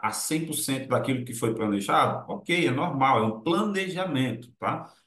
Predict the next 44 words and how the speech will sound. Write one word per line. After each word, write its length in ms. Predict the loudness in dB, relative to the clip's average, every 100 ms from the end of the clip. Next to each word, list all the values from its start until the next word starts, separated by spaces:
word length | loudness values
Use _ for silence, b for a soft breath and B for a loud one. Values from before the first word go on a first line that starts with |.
| -6
E 80 |
também 260 | 2 4 4
não 180 | 4 2
é 40 |
uma 160 | 2 2
receita 640 | 0 -2 -2 0 0 0
de 100 | -2
bolo, 320 | -2 -2 0
é 20 | 0
uma 180 | 0
forma 300 | -2 -2 -2
de 60 | -4
você 260 | -4 -4 -2
conduzir 640 | 0 2 4 4 4 2
melhor 560 | 2 2 4 2 -2 -8 -4
o 100 | -4
seu 280 | -2 -2 0
negócio. 520 | 2 0 0 -4 -14 _ _
Então, 500 | -8 2 4 4 -2 -12 _ _ -6
eu 60 |
espero 420 | -6 0 2 2 2
que 120 | 0
até 220 | 2 0
aqui 240 | -2 -4
você 240 | -8 -6 -4
tenha 160 | -2
gostado. 640 | 0 -2 2 4 4 2 -8 _ _
A 120 | -2
gente 260 | 0 0 0
vem 220 | 0 2
aí 320 | 4 2 0
com 60 | -6
o 80 |
nosso 360 | -2 -2 -4 -4
próximo 440 | 4 4 4 2
episódio, 580 | -2 -2 -2 2 2 2
que 60 | -2
nós 180 | -6 -4
vamos 220 | -6 -2
falar 380 | 0 2 0 -2
sobre 320 | -4 -4 -2
gestão 440 | -2 -2 0 0
de 120 | 0 0
pessoas 600 | -2 2 4 4 0